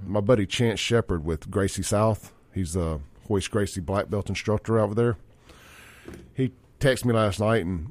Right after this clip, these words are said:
well, wanted Stonington Farm's phone number to get some Stonington Farm beef.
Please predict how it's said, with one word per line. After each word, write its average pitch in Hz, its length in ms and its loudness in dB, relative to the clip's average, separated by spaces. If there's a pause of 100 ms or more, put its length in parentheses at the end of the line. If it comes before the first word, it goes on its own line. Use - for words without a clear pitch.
well, 85 320 -4
wanted 98 440 -2
Stonington 101 460 -2
Farm's 101 340 0
phone 120 200 0
number 76 280 -4 (400)
to - 80 -8
get 104 140 0
some 95 120 -6
Stonington 92 400 -2
Farm 104 260 0
beef. 127 340 0